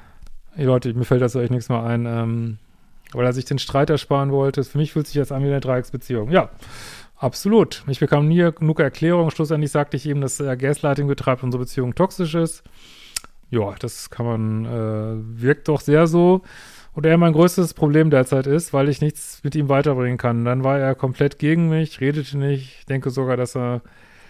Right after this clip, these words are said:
mich verachtet hat. Er bestreitet, er bezeichnete mich beim Streiten als Rottweiler. Muss ich, glaub ich, nichts mehr zu sagen. Ähm, weil ich von dem Thema Ex und Kinder nicht loslassen konnte.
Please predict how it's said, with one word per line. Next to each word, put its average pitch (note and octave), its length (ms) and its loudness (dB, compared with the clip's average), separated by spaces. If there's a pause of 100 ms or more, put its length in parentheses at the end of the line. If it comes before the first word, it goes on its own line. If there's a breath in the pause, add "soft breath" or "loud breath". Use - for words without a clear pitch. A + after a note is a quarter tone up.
(360 soft breath)
mich C3+ 180 -4
verachtet B2+ 520 -6
hat. C#3+ 240 -2
Er C3 120 -2
bestreitet, C3 500 -2
er B2+ 120 -2
bezeichnete C3+ 520 -2
mich C3 140 -4
beim A#2+ 140 -6
Streiten B2 380 -2
als A2 280 -6
Rottweiler. C#3+ 800 2 (3000 soft breath)
Muss A#2+ 140 0
ich, A#2 60 0
glaub A2+ 140 2
ich, A#2 40 0
nichts A2+ 140 -4
mehr G#2+ 100 -4
zu - 120 -10
sagen. A#2 500 -2
Ähm, B2 480 0
weil C3 160 2
ich C#3 80 -2
von C#3 140 0
dem C3+ 120 -2
Thema C#3 400 0
Ex C3 220 -6
und C3+ 80 -6
Kinder C3+ 200 -2
nicht C3 120 -4
loslassen B2 400 -2
konnte. A2 440 -4